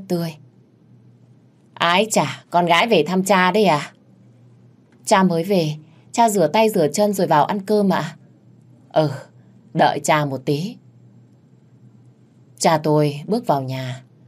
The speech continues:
trước tiên là thắp nhang cho mẹ. Ông thủ thỉ với bà là mới đi ruộng về, bữa nay có con gái về thăm. Thấy cha tình cảm với mẹ như vậy,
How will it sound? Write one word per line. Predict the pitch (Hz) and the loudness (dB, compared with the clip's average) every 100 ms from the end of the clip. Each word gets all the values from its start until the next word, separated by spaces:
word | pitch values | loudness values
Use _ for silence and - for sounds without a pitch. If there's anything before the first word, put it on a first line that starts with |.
| _ - | _ -4
trước | - 214 214 | 0 0 2
tiên | 175 165 | 0 2
là | 135 | -2
thắp | 131 190 | -6 -6
nhang | 160 156 143 | -4 -4 -4
cho | - 151 | -6 -6
mẹ. | 139 131 127 - - _ _ _ | -6 -10 -14 -20 -20 _ _ _
Ông | 208 208 | 0 2
thủ | 190 147 | 0 -2
thỉ | 160 147 | 0 0
với | 147 202 | 0 0
bà | 156 135 | -2 -2
là | 135 135 | -4 -6
mới | 135 202 | -6 -4
đi | 226 | -4
ruộng | 190 160 143 | -2 -2 -2
về, | 143 135 131 - _ _ _ - | -6 -8 -10 -16 _ _ _ 0
bữa | 180 | 2
nay | 175 156 151 | 4 2 2
có | 180 | 0
con | 190 165 | -2 -2
gái | 147 139 208 | -4 -6 -6
về | 160 127 127 | -6 -6 -6
thăm. | 151 156 151 - - - _ _ _ _ - | -4 -4 -8 -20 -20 -20 _ _ _ _ -2
Thấy | 165 156 | 0 2
cha | 170 156 151 | 0 0 0
tình | 147 131 | -4 -6
cảm | 147 123 135 | -8 -8 -6
với | 180 | -4
mẹ | 147 131 | -2 -4
như | 151 175 | -4 -6
vậy, | 156 143 | -6 -6